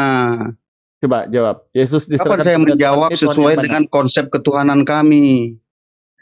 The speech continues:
Speaker 2: Tuhan kita beda, Pak.
Speaker 1: Oh, ta-, Tuhan dari Tarsus itu?
Speaker 2: Iya, terserah, Tuhan kita beda.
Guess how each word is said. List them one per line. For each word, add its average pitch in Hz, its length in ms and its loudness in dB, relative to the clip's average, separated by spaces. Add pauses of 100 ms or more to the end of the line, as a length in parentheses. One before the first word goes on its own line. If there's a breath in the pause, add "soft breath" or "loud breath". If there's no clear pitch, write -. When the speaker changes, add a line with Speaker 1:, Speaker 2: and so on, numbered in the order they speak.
(360 soft breath)
Speaker 2:
Tuhan 170 260 0
kita 175 220 2
beda, 185 420 2
Pak. 170 360 -2 (400)
Speaker 1:
Oh, 135 160 0
ta-, 160 280 -4
Tuhan 151 240 -2
dari 160 200 2
Tarsus 147 400 -2
itu? 143 500 0 (320)
Speaker 2:
Iya, 202 240 0
terserah, 190 400 -2
Tuhan 185 240 2
kita 175 200 0
beda. 170 400 2